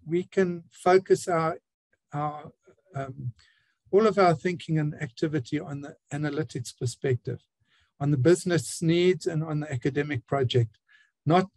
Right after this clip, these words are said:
technology. Technol-, we're very good at technology and it's absolutely fundamental to what we do, but that is not our primary focus. Also, this division creates a ri-, ring-fenced resources in terms of people, skills, and money and so on.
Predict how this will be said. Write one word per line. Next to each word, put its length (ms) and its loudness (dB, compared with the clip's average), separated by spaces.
technology. 680 2
Technol-, 560 2
we're 180 2
very 260 6
good 220 6
at 160 -6
technology 720 0
and 160 -2
it's 200 -12
absolutely 540 -4
fundamental 640 -6
to 160 -12
what 220 -8
we 80 -4
do, 300 2
but 140 -6
that 200 4
is 200 2
not 220 0
our 180 -4
primary 500 -4
focus. 600 -6
Also, 640 4
this 220 -4
division 640 2
creates 380 -2
a 80 0
ri-, 120 0
ring-fenced 720 -6
resources 640 -4
in 120 -6
terms 260 -8
of 160 -14
people, 340 -8
skills, 520 -6
and 140 -12
money 260 -8
and 160 -14
so 140 -8
on. 220 -10